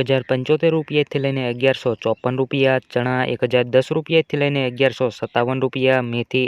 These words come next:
એક હજાર એંસી રૂપિયાથી લઈને પંદરસો દસ રૂપિયા, અડદ ચૌદસો રૂપિયાથી લઈને અઢારસો પચીસ રૂપિયા, મગ પંદરસો એકોતેર રૂપિયાથી લઈને ઓગણીસો પંચ્યાસી રૂપિયા,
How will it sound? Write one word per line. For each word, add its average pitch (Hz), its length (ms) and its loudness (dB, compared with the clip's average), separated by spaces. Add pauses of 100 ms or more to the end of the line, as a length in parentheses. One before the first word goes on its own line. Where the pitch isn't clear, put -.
એક 117 80 -6 (100)
હજાર 117 160 -2 (100)
એંસી 117 220 -2
રૂપિયાથી 151 480 0
લઈને 139 320 -2
પંદરસો 123 440 -4
દસ 110 260 -4
રૂપિયા, 131 480 -2 (160)
અડદ 120 340 2 (140)
ચૌદસો 127 380 -2
રૂપિયાથી 160 540 -4
લઈને 139 220 -2 (120)
અઢારસો 127 460 -2
પચીસ 139 340 -6
રૂપિયા, 127 480 -4
મગ 120 340 0 (120)
પંદરસો 123 460 -4
એકોતેર 139 400 -4
રૂપિયાથી 156 500 -4
લઈને 139 200 -2
ઓગણીસો 123 560 -6
પંચ્યાસી 117 480 -6
રૂપિયા, 131 460 -4